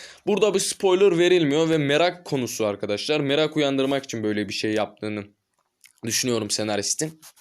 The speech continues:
Evet arkadaşlar, sizce hangisi ölecek, yoksa ikisi de mi kurtulacak? Bunu yorumlara yazın arkadaşlar. Sizin fikirleriniz bizim için çok önemli. Evet arkadaşlar.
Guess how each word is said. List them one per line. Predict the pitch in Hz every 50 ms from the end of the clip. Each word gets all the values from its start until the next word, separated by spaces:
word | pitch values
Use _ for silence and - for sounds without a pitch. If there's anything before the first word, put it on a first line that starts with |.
| _ _ - - - - - - - - - - _
Evet | - 175 180 175
arkadaşlar, | 170 147 131 - 127 120 - - 123 120
sizce | - - 185 196 175 151 170
hangisi | 156 170 185 185 190 175 160 - 160
ölecek, | 147 135 127 127 135 160 156 -
yoksa | 156 147 - 165 151
ikisi | - 143 - - - 170 160
de | 180
mi | 170 156 139
kurtulacak? | - 135 117 - 120 117 110 107 131 160 165 160 - - - _ _ _ _ _ _ - - - _ -
Bunu | - 147 147 139
yorumlara | 143 156 156 143 131 127 127 135 165 175 165 - - _
yazın | - 139 151 143 120 123
arkadaşlar. | 117 107 101 - - 104 98 101 - - - - - - _ _ _ _ _ _
Sizin | - 143 139 143 143 131 - - _ _ _ _ -
fikirleriniz | - - 131 - 156 147 135 135 123 139 165 147 131
bizim | 131 135 135 139 123
için | 110 - 143 143
çok | 139 151 143 - 123
önemli. | 110 101 98 92 98 - _ _ _ - - - - - - - - - _ -
Evet | - 226 226 214 - -
arkadaşlar. | 156 143 - - 135 127 - - - 175 - -